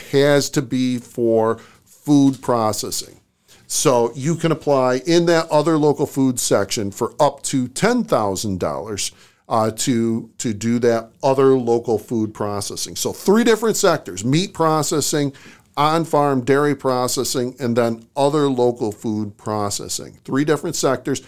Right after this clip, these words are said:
total of four hundred thousand available. And that grant is now, you can apply for that grant now. You can go to w w w dot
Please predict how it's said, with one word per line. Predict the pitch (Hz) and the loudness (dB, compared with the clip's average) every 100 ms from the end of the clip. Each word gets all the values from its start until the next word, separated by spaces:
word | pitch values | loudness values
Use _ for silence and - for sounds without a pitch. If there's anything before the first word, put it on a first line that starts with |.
| - _ - | -20 _ -6
total | - 190 196 180 | 2 4 4 2
of | 170 | 0
four | 160 160 | 0 0
hundred | 139 143 135 | 2 0 -2
thousand | 139 127 127 127 | 0 0 0 -2
available. | 110 113 113 110 113 113 - _ _ - _ _ 160 | 0 0 0 0 -2 -6 -8 _ _ -20 _ _ 0
And | 143 139 | 2 2
that | 131 170 180 120 | 2 0 0 -2
grant | 160 175 151 135 | 2 2 2 0
is | 123 117 | -2 0
now, | 135 127 143 151 | 0 2 2 0
you | 151 143 | -2 -4
can | - 127 | 0 -2
apply | 120 151 151 151 | 0 0 2 0
for | 160 | 0
that | 139 120 107 | 0 0 -4
grant | 120 131 123 | -2 -2 -2
now. | 139 131 107 | -2 0 0
You | 104 113 | -2 -4
can | 120 110 | -2 2
go | 127 120 | 4 4
to | 120 - 123 120 - - - 120 | 2 -2 -2 -2 -6 -20 -18 -2
w | 131 131 156 | 0 0 0
w | 156 156 170 160 | 2 2 2 2
w | 139 139 156 160 | 2 2 0 -2
dot | 123 120 113 | 2 2 0